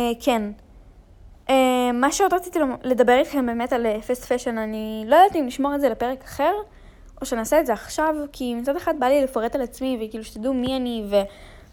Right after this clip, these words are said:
ואם כאילו מישהו רוצה להתארח, פליז תציעו לי להתארח,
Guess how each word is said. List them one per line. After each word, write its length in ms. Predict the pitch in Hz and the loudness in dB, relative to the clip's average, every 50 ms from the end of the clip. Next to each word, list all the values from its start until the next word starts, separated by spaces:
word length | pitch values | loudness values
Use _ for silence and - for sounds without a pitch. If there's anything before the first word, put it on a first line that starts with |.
| - - - - - - - - - - - - | -20 -20 -20 -20 -20 -20 -20 -20 -20 -20 -10 -8
ואם 540 | 247 226 220 233 226 214 - 247 269 277 285 277 | -6 -2 0 0 0 0 0 -2 0 0 0 0
כאילו 160 | 339 311 311 | 2 2 2
מישהו 260 | 269 262 285 - 349 | 2 2 0 0 -2
רוצה 160 | 311 - 349 | 0 0 0
להתארח, 360 | 381 359 - 370 415 - - - - | 0 0 0 0 0 0 -2 -6 -10
פליז 320 | - - 320 330 359 370 370 | -4 -2 0 2 2 0 0
תציעו 380 | - 415 - - 359 320 277 | -4 -8 -4 -2 0 0 2
לי 140 | 247 247 240 | 2 0 0
להתארח, 640 | 226 226 226 233 - 240 226 220 220 208 214 226 | 0 -2 -4 -2 -2 0 2 4 4 4 4 2